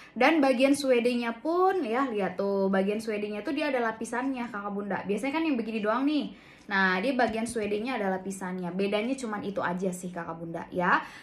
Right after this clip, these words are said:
Terus bagian tengahnya kalau Gucci Dino kan ada, eh, apa namanya, ada besi-besian kepala naga yang kembar ini nih, Kakak Bunda. Dan ini juga dia, eh, berat ya, kokoh.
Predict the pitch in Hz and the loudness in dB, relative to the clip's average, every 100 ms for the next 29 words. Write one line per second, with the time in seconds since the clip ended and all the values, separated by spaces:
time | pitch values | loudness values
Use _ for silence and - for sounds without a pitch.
0 | - 285 262 233 233 240 247 226 247 302 | -8 -6 0 0 2 0 -2 -4 -2 0
1 | 285 240 220 226 214 214 220 285 302 226 | 0 0 -2 -4 -6 -6 -4 -2 0 0
2 | 208 196 196 190 - 190 185 185 - 214 | 0 2 4 4 2 2 2 2 -2 -4
3 | 254 233 214 262 311 - - - - - | -4 -6 -4 -2 -2 -4 -16 -10 -10 -8
4 | - 202 202 196 196 196 196 220 202 196 | -4 0 2 2 2 0 -2 -4 -4 -4
5 | 208 196 196 202 202 196 196 196 196 185 | -2 -2 -2 -4 -2 0 0 0 2 2
6 | 190 208 208 196 202 226 247 254 226 196 | 0 -2 -2 -2 -2 -4 -4 -4 -6 -4
7 | 196 196 170 196 190 220 247 233 196 220 | -2 -2 0 -2 -2 -6 -6 -4 -4 -4
8 | 202 - 190 196 190 190 196 269 214 220 | -6 -6 -2 0 0 0 0 -2 -2 -6
9 | 226 196 196 233 - | -4 -6 0 0 0